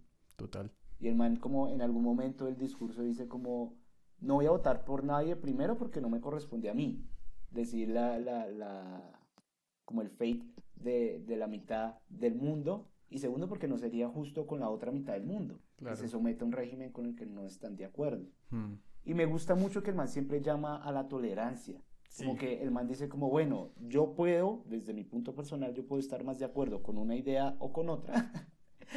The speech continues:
Speaker 2: pero, eh, no nos tenemos que matar por eso.
Speaker 1: Hmm.
Speaker 2: Ahora, como ustedes están tratando de someter a la gente para que vote por uno o por otro, es despreciable".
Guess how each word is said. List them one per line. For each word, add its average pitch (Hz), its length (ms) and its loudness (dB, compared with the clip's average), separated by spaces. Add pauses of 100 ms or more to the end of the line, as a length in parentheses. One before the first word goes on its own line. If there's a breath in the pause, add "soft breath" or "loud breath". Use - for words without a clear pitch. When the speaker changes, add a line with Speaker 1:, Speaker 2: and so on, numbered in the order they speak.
(840 loud breath)
Speaker 2:
pero, 190 580 6
eh, 110 760 0 (440)
no 139 180 4
nos 139 160 4
tenemos 131 320 2
que 143 80 -2
matar 143 320 2
por 135 160 2
eso. 151 240 0 (160)
Speaker 1:
Hmm. 123 160 2
Speaker 2:
Ahora, 147 580 8
como 135 220 2
ustedes 139 360 2
están 151 260 -2
tratando 139 380 0
de 139 60 -4
someter 139 340 -4
a 107 60 -2
la 123 120 -2
gente 107 240 -10
para 117 220 -6
que 123 100 -6
vote 101 220 -6
por 110 220 -6
uno 101 200 -8
o 104 60 -10
por 117 180 -2
otro, 120 420 -4
es 101 140 -8
despreciable". 110 680 -6